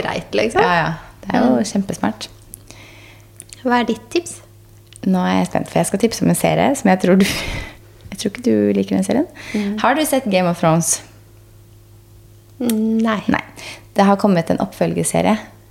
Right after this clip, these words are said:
Speaker 1: Mhm.
Speaker 2: med da hun Khaleesi, familien hennes. De sier jo ikke deg noen ting, eh, hvis ikke du har sett det.
Speaker 1: Jo, jeg tror jeg har sett det, altså. Det er
Speaker 2: Ja.
Speaker 1: veldig lenge siden i så fall.
Speaker 2: Ja, det er, det er noen år siden liksom, siste sesongen kom, men det er jo
Speaker 1: Mm.
Speaker 2: sånn, det er jo ganske heavy, heavy serie.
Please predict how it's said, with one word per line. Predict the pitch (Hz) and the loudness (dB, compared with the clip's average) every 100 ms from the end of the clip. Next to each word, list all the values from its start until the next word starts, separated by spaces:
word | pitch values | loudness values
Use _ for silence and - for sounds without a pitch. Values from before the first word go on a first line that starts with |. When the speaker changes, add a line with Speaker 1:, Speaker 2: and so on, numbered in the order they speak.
| - | -10
Speaker 1:
Mhm. | 262 | -2
Speaker 2:
med | 180 170 | 2 2
da | 170 170 160 - - - | 0 -2 -6 -12 -14 -6
hun | 180 202 | -6 -6
Khaleesi, | - 175 170 165 - 208 208 | -4 -2 -2 -2 -2 -2 -2
familien | 190 185 170 170 170 | -2 0 0 -2 -2
hennes. | 185 175 214 - - - | -2 -2 -4 -8 -16 -16
De | - | -2
sier | - | -2
jo | |
ikke | - - | 0 0
deg | |
noen | 50 - | 0 -2
ting, | - - - - - - - | -4 -8 -12 -16 -18 -8 0
eh, | 180 | 0
hvis | 165 160 | 0 -2
ikke | - | -6
du | |
har | |
sett | 160 160 | -4 -6
det. | - - - - | -6 -10 -12 -12
Speaker 1:
Jo, | - | -6
jeg | 240 | -6
tror | - 208 | -4 -4
jeg | 233 | 0
har | 311 | 0
sett | 226 - | -2 0
det, | 285 | 2
altså. | 359 262 240 - - - | 2 0 -2 -6 -10 -4
Det | |
er | 185 | -2
Speaker 2:
Ja. | 180 | 2
Speaker 1:
veldig | 262 208 220 | 2 2 0
lenge | 202 175 | -2 -4
siden | 202 196 | -4 -4
i | |
så | 190 196 | -4 -6
fall. | 320 - - - - | -8 -8 -20 -20 -4
Speaker 2:
Ja, | 175 180 185 190 | 0 2 4 4
det | 190 | 4
er, | 190 202 | 2 2
det | 185 | 4
er | 175 185 | 4 4
noen | 220 | 4
år | 190 | 4
siden | 165 160 160 | 2 0 0
liksom, | 165 160 | 0 0
siste | - 165 - | -2 -4 -4
sesongen | 165 165 156 156 | -2 0 0 2
kom, | 180 | 4
men | 175 | 4
det | 170 | 4
er | 170 196 | 4 4
jo | |
Speaker 1:
Mm. | 214 196 | 4 2
Speaker 2:
sånn, | 165 170 | 0 0
det | |
er | 160 165 | 2 4
jo | 196 | 2
ganske | 196 185 165 | 2 0 -2
heavy, | 170 - - - 165 | -2 -2 -2 -2 -2
heavy | 156 156 | -2 0
serie. | 160 151 180 | 2 2 2